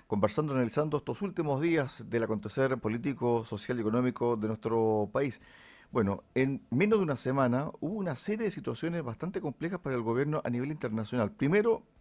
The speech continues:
el caso del embajador de Israel, un desaire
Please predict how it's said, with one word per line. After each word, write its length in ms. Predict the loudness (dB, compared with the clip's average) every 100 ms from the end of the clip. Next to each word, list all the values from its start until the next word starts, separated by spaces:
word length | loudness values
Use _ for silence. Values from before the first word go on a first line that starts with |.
| _ -8
el 140 | -2
caso 440 | -2 0 0 -2 -4 -20 -20 -20 _ _
del 440 | 0 4 6 4
embajador 680 | 4 2 0 4 4 4 0 -4
de 160 | -2
Israel, 500 | -2 2 4 4 0 -10 -6
un 140 | -2
desaire 840 | -2 4 8 10 10 6 4 0